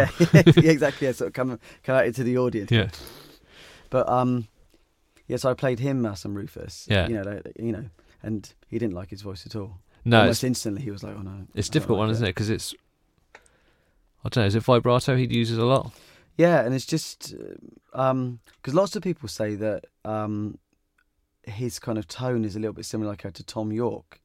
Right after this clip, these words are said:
Speaker 1: Right.
Speaker 2: Uh, and I think when he goes, like, higher up, I can sort of see that a bit, you know, but, you know, I don't kind of really
Speaker 1: I don't think I would
Speaker 2: listen
Speaker 1: ever compare him to Tom
Speaker 2: to
Speaker 1: York.
Speaker 2: Yeah, yeah, so, you know, um, and I think it's because he often sings in a lower range, you know, so it's like a baritone voice.
Speaker 1: Yeah.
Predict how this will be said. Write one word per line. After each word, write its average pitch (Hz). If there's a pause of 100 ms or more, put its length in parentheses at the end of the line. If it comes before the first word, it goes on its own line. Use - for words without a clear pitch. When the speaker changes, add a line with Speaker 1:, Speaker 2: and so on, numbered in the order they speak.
(160)
Speaker 1:
Right. 104 (300)
Speaker 2:
Uh, 120
and 127
I 131
think 160
when 156
he 156
goes, 143
like, 123
higher 123
up, 95
I 107
can 107
sort 101
of -
see 110
that 95
a 98
bit, - (140)
you 113
know, 104
but, 107
you 113
know, 104 (160)
I 117
don't 127
kind 113
of 101
really 110
Speaker 1:
I 123
don't 165
think 117
I 113
would 127
Speaker 2:
listen 117
Speaker 1:
ever 98
compare 95
him 101
to 101
Tom 113
Speaker 2:
to 104
Speaker 1:
York. 101 (100)
Speaker 2:
Yeah, 113
yeah, 107
so, 107
you 104
know, 101 (380)
um, 117 (340)
and 117
I 117
think 139
it's 127
because 120
he 117
often 123
sings 110 (120)
in 110
a 113
lower 107
range, 113
you 107
know, 101
so 101
it's 92
like 107
a -
baritone 113
voice. 92
Speaker 1:
Yeah. 110